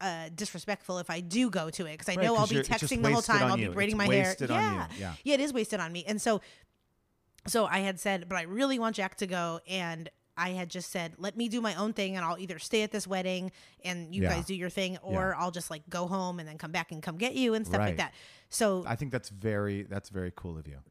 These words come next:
Speaker 1: Thank you.
Speaker 2: I
Speaker 1: That's
Speaker 2: think
Speaker 1: so
Speaker 2: that's a
Speaker 1: crazy
Speaker 2: really,
Speaker 1: 'cause a lot of people think that,
Speaker 2: honestly,
Speaker 1: think I'm nuts.
Speaker 2: that's the key to a good relationship is when you go, "I'm not into this, but I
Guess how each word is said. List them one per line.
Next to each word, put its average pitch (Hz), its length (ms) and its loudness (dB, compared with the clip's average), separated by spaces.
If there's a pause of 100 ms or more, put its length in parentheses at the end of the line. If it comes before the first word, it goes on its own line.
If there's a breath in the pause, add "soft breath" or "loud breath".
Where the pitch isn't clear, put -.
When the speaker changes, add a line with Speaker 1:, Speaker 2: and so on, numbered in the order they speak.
Speaker 1:
Thank 453 300 2
you. 214 360 -4
Speaker 2:
I 113 100 2
Speaker 1:
That's 127 120 6
Speaker 2:
think 147 60 4
Speaker 1:
so 143 60 4
Speaker 2:
that's 143 140 2
a 135 40 6
Speaker 1:
crazy 131 120 8
Speaker 2:
really, 127 200 6
Speaker 1:
'cause 277 120 -2
a 302 60 2
lot 302 160 2
of 294 40 -8
people 330 140 4
think 175 220 6
that, - 80 4
Speaker 2:
honestly, 190 160 4
Speaker 1:
think - 160 -2
I'm 202 160 -2
nuts. 233 260 0
Speaker 2:
that's 135 280 2
the 147 100 0
key 135 320 0
to 127 80 2
a 117 60 2
good 110 160 0
relationship 98 460 -2
is 87 120 -6
when 95 100 -4
you 90 80 -4
go, 90 300 0
"I'm 165 180 2
not 233 160 4
into 247 180 2
this, 254 280 4
but 151 160 2
I 127 120 4